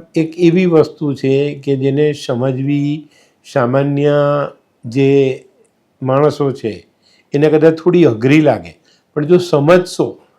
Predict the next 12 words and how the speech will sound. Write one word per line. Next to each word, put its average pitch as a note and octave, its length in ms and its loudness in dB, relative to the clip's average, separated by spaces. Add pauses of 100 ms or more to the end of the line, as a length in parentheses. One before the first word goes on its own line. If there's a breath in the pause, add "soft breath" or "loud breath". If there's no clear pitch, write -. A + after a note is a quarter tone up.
(200)
તો D3+ 100 4
જિંદગીને D#3 500 -2
બદલી F3+ 340 0
શકશો. - 380 -10 (1400 soft breath)
તો B2 80 -4
મિત્રો, B2+ 240 0
આજનો B2+ 300 2
વીડિયો B2 300 0
બહુ C3 340 2
જ D3 80 0
ઉપયોગી D3 600 0
છે. E3 180 -8